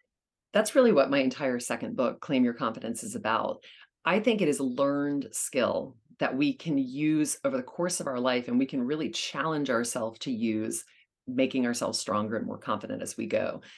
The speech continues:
So many people opt out of trying things that make them uncomfortable or going and doing things that don't make them feel great simply because they think that they won't be able to do it, or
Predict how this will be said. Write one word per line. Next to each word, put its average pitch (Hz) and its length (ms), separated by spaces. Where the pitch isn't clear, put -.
So 180 240
many 196 180
people 170 560
opt 143 320
out 123 380
of 143 280
trying 143 500
things 139 220
that 131 120
make 127 160
them 127 120
uncomfortable 120 720
or 123 360
going 160 340
and 143 140
doing 131 320
things 123 320
that 127 220
don't 143 200
make 143 140
them 135 120
feel 131 220
great 180 400
simply 170 320
because 147 300
they 131 300
think 135 380
that - 260
they 151 80
won't 131 220
be 131 80
able 120 120
to 123 60
do 120 220
it, 104 180
or 120 420